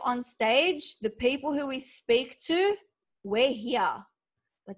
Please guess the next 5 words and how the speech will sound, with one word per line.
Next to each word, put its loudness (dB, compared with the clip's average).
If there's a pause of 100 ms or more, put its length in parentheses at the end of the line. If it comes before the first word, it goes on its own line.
they're -2
here, -2 (300)
here, -2 (300)
here, -2 (300)
here, -2